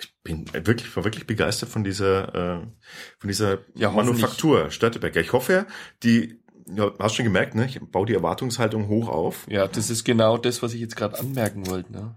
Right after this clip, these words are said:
Speaker 1: Und jetzt wa-, jetzt gucken wir uns das Bier mal an. Okay?
Speaker 2: Ah, ich hab eigentlich schon fast ein wenig skrupel, das schöne Käpserler hier oben zu zerstören.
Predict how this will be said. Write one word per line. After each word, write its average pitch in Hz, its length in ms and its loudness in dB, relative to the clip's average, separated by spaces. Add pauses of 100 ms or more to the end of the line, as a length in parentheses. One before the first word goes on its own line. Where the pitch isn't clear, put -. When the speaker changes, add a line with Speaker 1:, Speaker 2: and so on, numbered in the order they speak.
(120)
Speaker 1:
Und 101 540 0 (240)
jetzt 95 340 0
wa-, 87 180 2
jetzt 104 220 2
gucken 117 200 -2
wir 123 40 2
uns 117 100 0
das 113 140 0
Bier 117 160 2
mal 107 180 4
an. 73 320 -6 (480)
Okay? 95 300 0 (1300)
Speaker 2:
Ah, - 400 2 (720)
ich - 180 -6
hab - 200 -4
eigentlich 90 360 -4
schon 113 160 2
fast - 380 -2
ein 104 80 0
wenig 101 140 -2
skrupel, 95 440 -4
das 107 200 0
schöne 104 240 2
Käpserler 107 480 -2
hier 92 200 -4
oben 95 240 -8
zu 98 200 -2
zerstören. - 440 -4